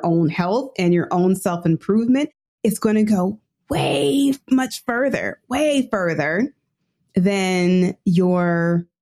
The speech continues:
Chanel bag, than your Louis Vuitton bag, than the memories you have for that luxury vacation.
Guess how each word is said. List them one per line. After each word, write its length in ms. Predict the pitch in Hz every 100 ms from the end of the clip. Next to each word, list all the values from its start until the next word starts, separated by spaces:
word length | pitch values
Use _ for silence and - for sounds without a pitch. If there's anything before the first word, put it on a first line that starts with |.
| _ _ _ _ _
Chanel 320 | - 196 170
bag, 380 | 147 85 - - 175
than 320 | 180 185 190
your 180 | 180 180
Louis 220 | 180 175
Vuitton 400 | 175 170 156 151
bag, 360 | 101 101 151 165
than 520 | 185 180 175 180 - 202
the 100 | 180
memories 540 | 185 185 175 175 165
you 120 | 170
have 420 | 170 185 190 180
for 120 | - 165
that 360 | 156 143 - _ _ 190
luxury 560 | 185 185 - 190 175
vacation. 880 | 165 156 - 156 156 123 80 - 170